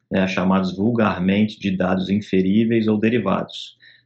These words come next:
né, que levam à inferência sobre informações mantidas normalmente sob sigilo pela instituição financeira, como, por exemplo, questões relativas ao seu know-how, ao seu modelo de negócio, né,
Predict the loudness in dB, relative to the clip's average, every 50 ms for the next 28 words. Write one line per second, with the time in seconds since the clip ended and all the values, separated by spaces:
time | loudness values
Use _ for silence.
0 | _ _ 0 0 0 0 0 0 0 2 4 4 4 2 2 0 0 2 0 0
1 | 0 -2 0 0 0 2 2 2 0 0 -2 -6 -4 -2 -2 0 0 0 -2 -2
2 | -4 -4 -2 0 0 0 0 -2 -2 0 0 2 2 2 0 0 0 0 -2 -2
3 | 0 0 0 0 0 0 0 0 0 0 2 2 2 0 -2 -2 -4 -6 -6 -6
4 | -6 -4 -4 -4 -2 0 0 0 0 -2 -2 -2 0 0 0 0 -2 -4 -6 -6
5 | -6 -4 -2 0 0 0 0 0 -2 -2 -2 -4 -2 0 0 0 0 -2 -6 -10
6 | _ _ _ _ _ _ _ _ _ _ 0 0 0 0 0 0 0 2 2 2
7 | 2 0 0 -2 -4 -2 0 -2 -2 -2 -2 -2 -2 -2 0 0 0 0 0 0
8 | -2 -4 -4 -4 -4 -6 -4 -4 -4 -2 -2 -2 -2 -4 -2 0 2 4 4 2
9 | 2 0 -2 -4 -8 -10 -10 -6 -2 -2 0 0 0 0 -2 -2 -2 -2 -2 -2
10 | -2 -2 -2 0 0 2 4 4 2 2 0 -4 -6 -4 -2 -2 0 0 0 -2